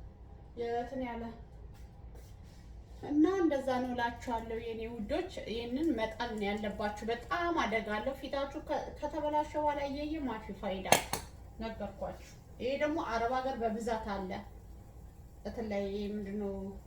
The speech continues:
እነዚህ ድራሜ ቤቶች ማለት ነው። እኔ አሁን ይሄንን ሃያ ዘጠኝ ብር ነው የገዛሁት። ሹ ፋይዳ ተጠንቀቁ እሺ።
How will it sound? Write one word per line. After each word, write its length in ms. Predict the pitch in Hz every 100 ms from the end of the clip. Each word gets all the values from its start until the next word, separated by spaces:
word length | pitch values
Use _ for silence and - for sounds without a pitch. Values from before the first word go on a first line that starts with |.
| - - - - - - - - - - - -
እነዚህ 320 | 277 311 254
ድራሜ 340 | 196 226 214 214 208
ቤቶች 340 | 208 240 330 -
ማለት 280 | - - 208
ነው። 140 | 190 - - - - - - -
እኔ 140 | 226 254
አሁን 220 | 330 359
ይሄንን 320 | 269 277 311
ሃያ 200 | 277 247
ዘጠኝ 280 | 233 - 226
ብር 140 | 202
ነው 100 | 190
የገዛሁት። 520 | 202 196 - 185 185 - - - - - - - -
ሹ 140 | 285
ፋይዳ 300 | - 208 180 - - - - - - - - - - - - - - - - - - - - - - - - - - -
ተጠንቀቁ 540 | 240 277 269 226 -
እሺ። 140 | 262